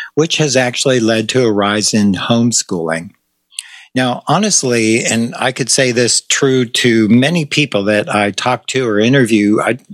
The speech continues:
I don't understand why school teachers, or not all of them, but some of them, counselors, administrators don't understand that parents don't want their kindergartner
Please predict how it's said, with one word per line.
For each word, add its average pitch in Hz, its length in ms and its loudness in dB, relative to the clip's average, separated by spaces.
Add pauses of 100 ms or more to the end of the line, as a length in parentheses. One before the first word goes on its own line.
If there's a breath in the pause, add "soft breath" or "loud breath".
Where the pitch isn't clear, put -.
(160)
I 117 100 -2
don't 165 240 -4
understand 131 540 0
why 107 160 2
school - 640 -2
teachers, 113 560 0
or 120 200 2
not 147 280 0
all 98 240 2
of 104 80 2
them, 127 100 4
but 131 160 0
some 113 260 0
of 98 120 -6
them, 135 260 2 (640 loud breath)
counselors, 135 640 0
administrators 113 840 2
don't 123 360 -2
understand 123 720 0
that - 200 -6
parents 123 640 0
don't 135 320 -2
want 123 320 -4
their 113 240 2
kindergartner 113 1000 0